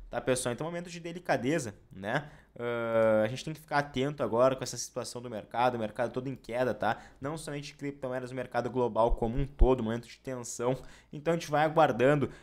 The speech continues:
a expectativa é que o mercado caia ainda mais, a gente pode pre-, esperar o Bitcoin em torno de trinta mil dólares, tá? Lembrando que ninguém tem bola de cristal, mas são as previsões aí, tá?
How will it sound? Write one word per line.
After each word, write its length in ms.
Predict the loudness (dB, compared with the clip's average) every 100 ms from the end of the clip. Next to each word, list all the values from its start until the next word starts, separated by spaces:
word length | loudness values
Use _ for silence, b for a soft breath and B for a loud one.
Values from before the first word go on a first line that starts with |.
| B
a 120 | -2
expectativa 760 | 0 -2 0 -2 0 0 0 2
é 160 | 0
que 160 | 0 0
o 40 |
mercado 400 | 0 4 2 4
caia 180 | 4 4
ainda 180 | 4 2
mais, 360 | 4 2 0 -6
a 20 |
gente 140 | -6
pode 240 | -2 -2 2
pre-, 280 | 2 2
esperar 360 | -2 -4 2 4
o 40 | 2
Bitcoin 480 | -4 -2 -2 -2 B B -16
em 100 | -6
torno 280 | 0 2 0
de 100 | -4
trinta 320 | -8 -4 0
mil 140 | 0
dólares, 460 | 4 4 4 0 -6
tá? 200 | -2 0
Lembrando 340 | 2 2 0
que 100 | -2
ninguém 180 | -6 -6
tem 120 | -6
bola 200 | 0 0
de 100 | 0
cristal, 480 | -6 -8 2 2 2 B B 0
mas 420 | 4 4 0 -6 -16
são 220 | -8 -8
as 80 | -2
previsões 580 | -2 -2 -8 -10 -8
aí, 240 | -6 -8 -10 _ _
tá? 360 | 0 0 0